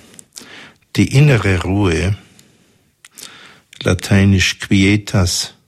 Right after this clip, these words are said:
oder tranquillitas, griechisch hesychia, ist ein zentrales Anliegen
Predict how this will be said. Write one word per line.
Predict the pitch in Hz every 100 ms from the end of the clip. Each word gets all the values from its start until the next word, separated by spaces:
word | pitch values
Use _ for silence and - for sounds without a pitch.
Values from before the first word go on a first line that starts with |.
| _ _ _ _ _ _ _ _ _ _ _ _ _ _ _ _ _ -
oder | 117 101 90
tranquillitas, | - 92 87 - 98 101 98 - 98 85 - - - _ _ _ _ _ _ _ _ _ - _ _ _ _ _ _ _ _ -
griechisch | 104 104 - 98 - - - - _ _ _ - -
hesychia, | 113 101 95 - - 117 120 117 107 _ _ _ - - - - _ _ _ _
ist | - 107 123
ein | 101 -
zentrales | - 95 - 98 107 107 98 -
Anliegen | 113 107 95 92 87 92 87